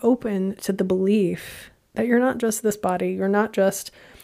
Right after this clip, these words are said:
a collection of trauma responses and stories and narratives about who you are.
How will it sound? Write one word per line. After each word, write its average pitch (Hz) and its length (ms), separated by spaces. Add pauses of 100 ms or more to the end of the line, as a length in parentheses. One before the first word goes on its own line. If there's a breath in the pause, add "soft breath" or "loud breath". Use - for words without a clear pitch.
(160 soft breath)
a 190 60
collection 196 420
of 185 120
trauma 180 640
responses 180 680
and 170 540
stories 165 580
and 160 460
narratives 180 460
about 170 300
who 180 80
you 165 220
are. 160 280